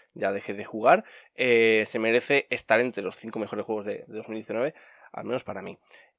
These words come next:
En cuarta posición, eh, coincido con, con dos de mis compañeros, con Elizabeth y con, con Juanpe, Luigi's Mansion tres.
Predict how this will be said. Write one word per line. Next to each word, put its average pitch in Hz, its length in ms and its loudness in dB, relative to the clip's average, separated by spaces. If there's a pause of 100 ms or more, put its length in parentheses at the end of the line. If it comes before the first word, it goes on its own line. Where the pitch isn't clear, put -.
En 139 920 6
cuarta 170 340 4
posición, 160 720 2
eh, 104 420 -6
coincido 123 480 0
con, 113 580 0
con 120 160 -6
dos 113 160 2
de 123 80 0
mis 113 120 -4
compañeros, 117 400 0
con 123 100 -2
Elizabeth 113 340 -4
y 110 100 -6
con, 104 500 -8
con 104 200 -2
Juanpe, 120 320 -2
Luigi's 135 260 -2
Mansion 139 280 -2
tres. 147 280 0